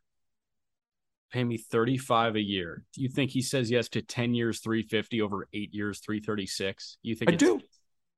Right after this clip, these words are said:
Speaker 1: you think it's the years he, he'll get hang-,
Speaker 2: He
Speaker 1: he'll
Speaker 2: wants
Speaker 1: get hung up on the years?
Speaker 2: And it's gonna be more money over the long run, and he'll then be a Yankee for the rest of his life.
Speaker 1: Dude, I
Speaker 2: Guaranteed.
Speaker 1: Hal? Eight,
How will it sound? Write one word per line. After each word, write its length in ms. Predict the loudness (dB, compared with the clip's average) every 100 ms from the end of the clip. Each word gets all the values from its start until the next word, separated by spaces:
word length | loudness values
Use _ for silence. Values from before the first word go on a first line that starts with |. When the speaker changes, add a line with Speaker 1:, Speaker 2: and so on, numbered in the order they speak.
| _ -2
Speaker 1:
you 180 | 0 2
think 200 | 4 2
it's 160 | 0
the 120 | 2
years 420 | 2 4 2 2 0
he, 180 | -2 0
he'll 200 | 2 2
get 180 | 2
hang-, 220 | 2 0 2
Speaker 2:
He 100 | 2
Speaker 1:
he'll 180 | 6 8
Speaker 2:
wants 200 | 8 8
Speaker 1:
get 60 |
hung 140 | 2 0
up 120 | 2
on 100 | 2
the 60 |
years? 280 | 4 2 0 -12 _ 8
Speaker 2:
And 240 | 10 12
it's 160 | 8 10
gonna 220 | 10 10
be 120 | 10
more 240 | 10 10
money 260 | 10 10 8
over 140 | 6
the 100 | 4
long 240 | 4 6 6
run, 220 | 4 2 2
and 440 | 4 6 6 4 0 -8
he'll 280 | 4 4 6
then 300 | 10 10 10
be 180 | 6 6
a 40 |
Yankee 460 | 6 6 4 2 -6
for 180 | 0 2
the 120 | 4
rest 340 | 6 4 2
of 80 | -2
his 160 | -2 0
life. 260 | -4 -6 -16 -20 -6
Speaker 1:
Dude, 160 | 2
I 40 | 6
Speaker 2:
Guaranteed. 540 | 6 6 0 -6 -10 _ _ _ _ _ _ _ _ _ _ _ _ _ _
Speaker 1:
Hal? 580 | -2 6 8 8 6 -2 _ _ _ _ _ _ _ _ _ _ _ _ _ _ _
Eight, 320 | 0 2 2